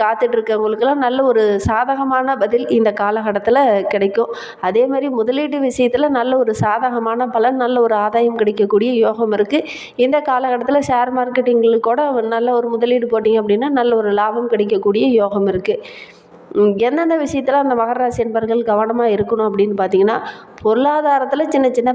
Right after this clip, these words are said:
பிரச்சனைகள் ஏற்படும். வரவை விட இந்த காலகட்டத்துல கொஞ்சம் செலவு அதிகமா இருக்கும்.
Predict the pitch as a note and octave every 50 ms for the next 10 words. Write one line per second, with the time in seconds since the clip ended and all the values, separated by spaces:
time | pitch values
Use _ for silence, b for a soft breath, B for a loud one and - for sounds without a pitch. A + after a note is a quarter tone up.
0 | B3+ A#3+ G#3+ G#3+ - A3+ A3 A3 A3+ A3 G#3 G3+ G3 G3+ A3 G#3 G#3 A3 - -
1 | - - - - - - - - - - - - - - - - G3 G3 G3 G3+
2 | A#3 C4+ D#4 D4+ C#4+ C#4+ C#4 D4 D#4 D4+ C4+ C4 B3 B3 B3+ C4 C4+ C4 B3+ B3+
3 | A#3+ C4+ C#4+ C#4 C#4+ C4+ B3 B3+ B3 - A3+ G#3+ A3+ C4 C#4 C4+ B3 G#3 A#3 A3
4 | A3+ A3+ A3+ A3 G#3+ G3+ G3 G#3 - A3